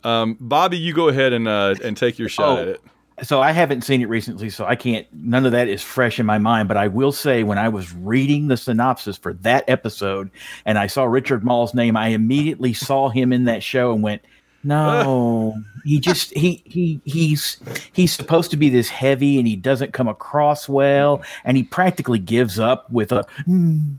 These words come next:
Speaker 2: okay, I won't do it,' the kind
Speaker 1: He
Speaker 2: of thing."
Speaker 1: does.
Speaker 2: It just, it just, he was ri-, I don't know how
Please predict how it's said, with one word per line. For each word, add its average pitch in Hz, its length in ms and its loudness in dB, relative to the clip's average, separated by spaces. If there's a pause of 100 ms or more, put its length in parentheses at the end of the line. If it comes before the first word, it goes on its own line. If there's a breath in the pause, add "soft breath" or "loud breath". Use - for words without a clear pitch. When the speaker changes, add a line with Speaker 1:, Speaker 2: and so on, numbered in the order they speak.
(160)
Speaker 2:
okay, 123 460 2
I 117 140 2
won't 139 260 2
do 107 240 0
it,' 110 100 -4 (320 soft breath)
the 131 140 -2
kind 131 200 0
Speaker 1:
He 120 80 2
Speaker 2:
of 339 80 0
thing." 123 220 4
Speaker 1:
does. 131 60 2
Speaker 2:
It 123 60 0
just, - 260 -2 (180)
it 160 120 0
just, 156 300 -6 (340)
he 147 140 0
was 135 220 2
ri-, 131 240 2 (580 loud breath)
I 156 140 4
don't 143 160 0
know 131 120 2
how 104 200 2